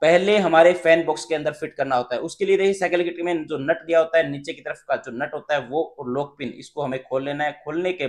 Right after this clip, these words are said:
बाद हमें इसको, जो हमारा साइकिल किट है, इसको ऊपर की तरफ लगा देना है। यहाँ पर ऊपर यानी फैन बॉक्स में जो साइकिल किट होता है वो लगा देते हैं। और लगाने के बाद जो प्रोसेस होती है पंखा लगाने की,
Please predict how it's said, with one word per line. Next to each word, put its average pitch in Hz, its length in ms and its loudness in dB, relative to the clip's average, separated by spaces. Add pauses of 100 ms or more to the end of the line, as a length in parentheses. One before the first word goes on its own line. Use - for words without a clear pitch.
बाद 143 380 0 (500)
हमें 156 560 -4 (200)
इसको, 165 540 2
जो 170 200 4
हमारा 151 400 4
साइकिल 147 380 -6
किट 175 260 -6
है, 151 180 -2
इसको 147 340 -10
ऊपर 139 240 -8
की 139 120 -8
तरफ 131 240 -10
लगा 113 220 0
देना 113 220 -6
है। 117 120 -6
यहाँ 123 220 -8
पर 160 160 -4 (160)
ऊपर 127 300 -6 (160)
यानी 165 180 -4
फैन 147 300 -6
बॉक्स 135 240 -10
में 139 140 -6
जो 127 120 -12
साइकिल 123 300 -10
किट 123 180 -18
होता 113 220 -4
है 139 160 -2 (340)
वो 147 160 -2
लगा 131 260 2
देते 139 260 -6
हैं। 160 60 -2
और 135 100 -4
लगाने 180 400 0
के 185 140 0
बाद 165 240 6
जो 165 100 -2
प्रोसेस 143 260 -8
होती 156 240 -10
है 156 80 -8
पंखा 139 280 -4
लगाने 127 320 0
की, 151 200 -10